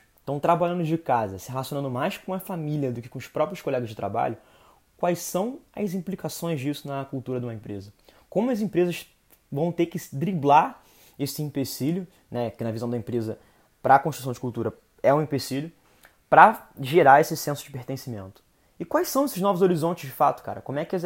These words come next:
a cultura vai viver, é, na empresa através de vários micro-offices? O que eu quero dizer com micro-offices? Nossas casas, seja lá o home office que você esteja usando.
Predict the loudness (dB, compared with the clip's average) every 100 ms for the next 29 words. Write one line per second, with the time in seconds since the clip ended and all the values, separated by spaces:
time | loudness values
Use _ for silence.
0 | 2 2 2 0 0 -2 0 0 -2 -4
1 | -6 0 0 0 -8 -20 -20 -20 _ -4
2 | -2 0 0 -2 -4 -6 -6 -4 -4 -4
3 | -2 -2 -2 -4 -8 -6 0 2 2 2
4 | 2 2 4 4 4 -2 -8 -14 _ _
5 | 0 2 4 6 10 10 8 2 -10 -8
6 | -6 -2 -2 -2 -4 -6 -2 -2 -4 -6
7 | -8 -6 4 8 8 6 -10 -20 _ _
8 | _ _ -20 -8 -2 0 4 4 4 0
9 | -2 -4 -4 -10 -8 -8 -8 -10